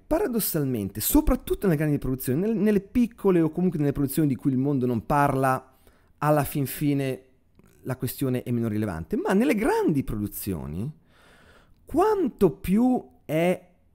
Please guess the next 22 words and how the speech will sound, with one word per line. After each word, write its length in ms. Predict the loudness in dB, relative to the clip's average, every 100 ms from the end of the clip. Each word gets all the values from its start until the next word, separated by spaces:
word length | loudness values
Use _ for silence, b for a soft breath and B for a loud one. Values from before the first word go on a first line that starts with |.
| _
brutta 880 | -4 4 6 4 2 -8 -2 -2 -2
e 180 | -2 0
criticata 1000 | 0 -2 -2 -2 2 4 2 -2 -6 -6
e 120 | -6
contestata 760 | -4 -4 -4 -6 -4 -4 -2
la 100 | -6
regia, 320 | -6 -4 -4 -2
tanto 260 | -4 -4
più 160 | -2 -2
se 120 | -2
ne 100 | -2
parla. 600 | 0 0 0 -2 -2 -6 b b b
E 140 | -4
quindi 320 | 2 6 6
molti 420 | 6 4 2 2
registi 720 | 2 2 -2 -4 -6 -6 -6 -4
che 160 | 2
non 200 | 4 4
hanno 260 | 4 4 4
al 80 | 0
proprio 260 | -2 0
arco 680 | 0 0 -2 -4 -4 -6